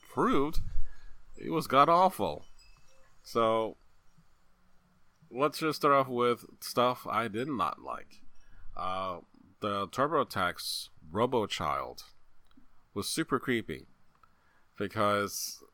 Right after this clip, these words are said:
if you know the story or the, the quick synopsis was that this guy builds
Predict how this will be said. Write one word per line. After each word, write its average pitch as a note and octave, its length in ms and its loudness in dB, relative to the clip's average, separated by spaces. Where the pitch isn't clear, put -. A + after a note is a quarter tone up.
if G2 140 -10
you G2 140 -6
know G2+ 160 -4
the F#2 120 -14
story C3 500 0
or G#2 160 -4
the, F2+ 180 -6
the E2+ 140 -10
quick G2+ 340 -6
synopsis A2+ 580 -6
was G2 200 -8
that F#2 200 -4
this E2+ 140 -12
guy G2 240 0
builds G2 520 -6